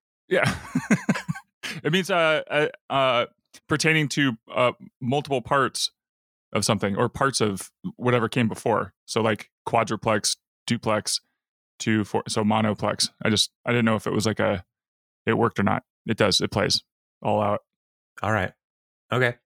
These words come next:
Speaker 2: Well, we'll go to the review and, uh, we'll see what New York has to say about it. But we're gonna keep go-, going here.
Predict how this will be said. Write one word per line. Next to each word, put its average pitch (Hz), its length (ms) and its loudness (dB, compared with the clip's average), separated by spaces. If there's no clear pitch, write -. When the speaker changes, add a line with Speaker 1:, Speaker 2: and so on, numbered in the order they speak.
Speaker 2:
Well, 117 300 0
we'll 101 180 0
go 117 120 2
to 104 80 -6
the 104 100 2
review 104 360 -2
and, 95 400 0
uh, 90 220 2
we'll 87 100 -2
see - 140 -2
what 98 120 2
New 98 100 0
York 98 180 0
has 95 140 0
to 90 80 -4
say 98 140 0
about 104 200 2
it. 156 160 -4
But 98 140 -2
we're 120 120 0
gonna 127 180 2
keep 117 240 -6
go-, 113 140 0
going 101 300 -2
here. 85 200 -6